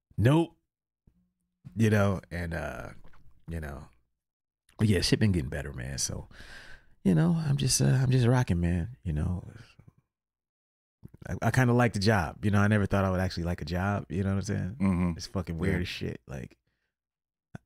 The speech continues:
Speaker 1: I, the job is chill as shit. Like, all I do is just drive around and shit, drop things off, and, "Hey, how you doing? How you doing? What you got for me? Got to know? Okay, yeah, cool. All right, pull it to the dock." You know.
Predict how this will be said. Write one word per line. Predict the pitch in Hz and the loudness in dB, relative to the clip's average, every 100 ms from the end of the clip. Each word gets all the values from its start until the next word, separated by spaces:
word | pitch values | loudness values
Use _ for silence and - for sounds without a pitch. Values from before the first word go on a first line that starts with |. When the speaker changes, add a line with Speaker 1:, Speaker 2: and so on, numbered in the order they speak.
| - | -8
Speaker 1:
I, | 160 156 143 - | -4 -4 -8 -8
the | 107 | -4
job | 131 170 147 | 0 2 0
is | |
chill | - 170 165 | 0 2 2
as | |
shit. | - 190 165 - - | 0 -2 -2 -4 -8
Like, | - - - | -6 -6 -6
all | |
I | 262 226 | -6 -4
do | 233 | -6
is | 127 | -6
just | 113 | -6
drive | - 143 170 151 | -4 -2 -2 -2
around | - - - | -2 -2 -2
and | 131 | -4
shit, | - - - | -6 -8 -8
drop | 131 - - | -8 -8 -4
things | 143 139 | -4 0
off, | 113 - - | -2 -2 -6
and, | - _ _ _ _ _ _ _ - | -16 _ _ _ _ _ _ _ -2
"Hey, | 269 | 0
how | 320 | 2
you | 320 | 2
doing? | 339 - | 2 2
How | 320 | 0
you | |
doing? | 330 349 | -2 -4
What | - | 0
you | 381 | 2
got | - - | 2 0
for | - | -2
me? | |
Got | - 320 - | 0 0 -2
to | 330 | -4
know? | 349 392 403 370 - 381 | 0 2 2 -2 -2 -2
Okay, | 349 415 427 403 | -2 -4 0 -2
yeah, | 427 | -2
cool. | - 453 453 - - | -2 0 0 0 -4
All | 294 | -2
right, | 311 330 - _ _ - - - | -2 -6 -12 _ _ -14 -12 0
pull | 359 415 | 2 4
it | 403 | 4
to | 392 | 4
the | |
dock." | 392 370 294 - | 4 2 -2 -6
You | - | -4
know. | - | -4